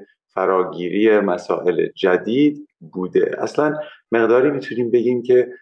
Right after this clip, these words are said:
برای، ام، خوشبختی جامعه و برای اینکه جامعه بتونه ادامه پیدا بکنه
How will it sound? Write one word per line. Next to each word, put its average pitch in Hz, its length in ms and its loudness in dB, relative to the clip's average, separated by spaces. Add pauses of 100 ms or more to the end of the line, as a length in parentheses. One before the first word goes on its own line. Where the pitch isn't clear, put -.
(160)
برای، 120 880 2 (560)
ام، 85 280 -2 (400)
خوشبختی 107 920 0 (460)
جامعه 85 680 -2
و 92 80 0
برای 98 360 2
اینکه 110 340 -4
جامعه 95 840 0 (520)
بتونه 107 680 0 (100)
ادامه 107 480 2
پیدا 85 340 0
بکنه 80 560 -6